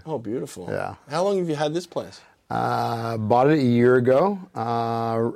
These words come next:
Speaker 2: right around when Nationals was going on in Irvine. I signed the deal and picked up the keys and moved in about a month later.
Speaker 1: It's beautiful, man. I wish, I wish we could kinda get a, a full spectrum of what we've seen here, but, uh, are we allowed to at least give the vicinity away?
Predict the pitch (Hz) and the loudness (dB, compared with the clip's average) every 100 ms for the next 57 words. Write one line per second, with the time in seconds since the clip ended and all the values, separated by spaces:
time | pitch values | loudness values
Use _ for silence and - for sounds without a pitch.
0 | 127 120 147 165 170 160 156 143 127 131 | -2 2 4 4 4 4 4 2 2 2
1 | 131 - 113 120 110 - 117 113 110 110 | 0 -2 -6 -6 -8 -6 -4 -2 -2 -4
2 | - 113 113 98 95 98 98 95 - _ | -2 0 0 -2 -6 -6 -6 -8 -14 _
3 | _ _ _ _ - - 110 110 107 104 | _ _ _ _ -8 0 2 2 2 0
4 | 98 110 123 135 104 95 92 - 104 104 | 0 2 2 2 -2 -6 -8 -8 -4 -4
5 | - 90 110 110 127 120 107 98 87 _ | -6 -10 -4 -2 -2 -4 -8 -10 -12 _
6 | - _ _ _ 110 104 107 107 107 104 | -20 _ _ _ -4 -2 0 0 0 0
7 | 101 104 98 107 104 95 92 - _ - | -2 -6 -4 -4 -4 -6 -12 -20 _ -6
8 | 131 143 127 110 104 107 117 135 - - | 0 2 0 -6 -8 -6 -4 -4 -6 -2
9 | 123 135 143 127 123 131 120 120 117 104 | 0 2 0 -4 -2 -2 0 2 2 0
10 | - _ - - 143 127 113 - 131 131 | -4 _ -12 0 4 4 2 -2 0 0
11 | - 113 107 - 120 120 - 117 110 - | -2 -2 -4 -2 0 0 -2 -4 -2 -2
12 | 135 143 135 120 110 107 107 104 117 120 | 0 0 0 -2 -4 -4 -4 -6 -4 2
13 | 139 143 151 143 120 127 123 - 127 123 | 4 6 4 4 2 0 -4 -4 -4 0
14 | 117 107 117 117 - 139 151 160 175 180 | 0 -2 -8 -14 -6 -2 0 2 4 2
15 | 214 247 | 0 -2